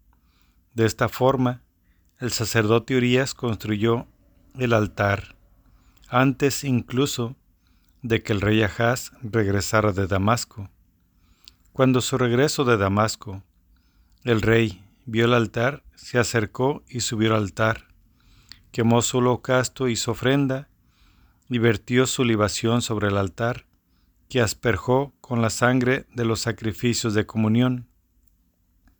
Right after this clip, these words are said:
Respecto al altar de bronce que estaba ante Yahvé,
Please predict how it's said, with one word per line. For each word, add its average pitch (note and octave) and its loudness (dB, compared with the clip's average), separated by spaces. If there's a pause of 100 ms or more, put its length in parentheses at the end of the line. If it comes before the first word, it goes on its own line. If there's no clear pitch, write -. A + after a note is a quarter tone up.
(760)
Respecto A#2 -2
al G#2+ 2
altar A#2 0
de C#3 2
bronce A#2 0
que - -8
estaba A2 -2
ante A#2 -4
Yahvé, G2+ -2